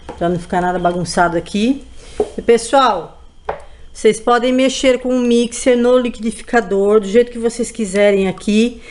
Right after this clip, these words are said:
Eu, particularmente, gosto de mexer na mão aqui, porque eu gosto de fazer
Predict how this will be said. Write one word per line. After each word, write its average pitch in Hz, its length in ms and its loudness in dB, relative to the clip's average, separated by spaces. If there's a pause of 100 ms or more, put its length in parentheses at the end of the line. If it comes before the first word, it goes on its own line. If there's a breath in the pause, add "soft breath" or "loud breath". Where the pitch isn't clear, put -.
(180 loud breath)
Eu, 220 140 6
particularmente, 220 840 2
gosto 220 400 2
de 214 80 -6
mexer 226 400 2
na 233 160 2
mão 208 320 0
aqui, 202 500 -6 (300 loud breath)
porque 214 180 -2
eu 233 120 4
gosto 226 500 2
de 220 100 -4
fazer 233 880 4